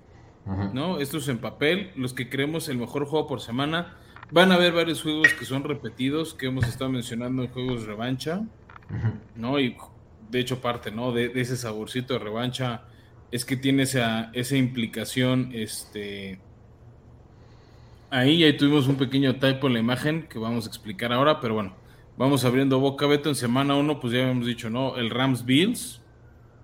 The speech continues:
Speaker 1: Ajá.
Speaker 2: este, y el otro es Vaqueros Tampa Bay. El año pasado nos regalaron buen juego, son campeones divisionales, este, los Vaqueros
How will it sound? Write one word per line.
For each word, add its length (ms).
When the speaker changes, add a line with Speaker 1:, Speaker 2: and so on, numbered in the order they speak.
Speaker 1:
Ajá. 140
Speaker 2:
este, 640
y 120
el 120
otro 340
es 300
Vaqueros 880
Tampa 260
Bay. 320
El 120
año 180
pasado 220
nos 100
regalaron 320
buen 160
juego, 680
son 220
campeones 440
divisionales, 1080
este, 280
los 180
Vaqueros 800